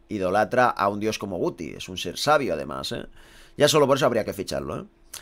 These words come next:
Vamos directamente al diario A Bola portugués.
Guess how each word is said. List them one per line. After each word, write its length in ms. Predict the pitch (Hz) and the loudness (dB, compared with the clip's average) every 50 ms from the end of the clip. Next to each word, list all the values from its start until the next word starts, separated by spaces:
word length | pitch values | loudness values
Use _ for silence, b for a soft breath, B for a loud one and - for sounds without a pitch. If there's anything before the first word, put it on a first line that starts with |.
| B B B B B | B B B B B
Vamos 300 | - - 180 220 240 226 | 10 12 12 12 12 10
directamente 600 | 214 214 214 214 - 190 202 220 220 185 214 214 214 | 10 10 8 10 8 8 8 8 4 6 8 8 10
al 220 | - 175 170 170 | 10 10 10 10
diario 420 | 165 175 190 196 202 196 190 180 | 10 10 12 12 12 12 12 12
A 60 | 160 147 | 12 10
Bola 520 | 135 131 165 185 196 185 185 190 190 190 | 10 8 6 8 8 10 10 10 10 10
portugués. 1000 | - 160 160 151 131 - - 135 156 180 170 151 127 101 90 82 - - - - | 6 4 4 4 2 0 -2 2 4 4 4 4 4 2 0 -4 -6 -8 -8 -8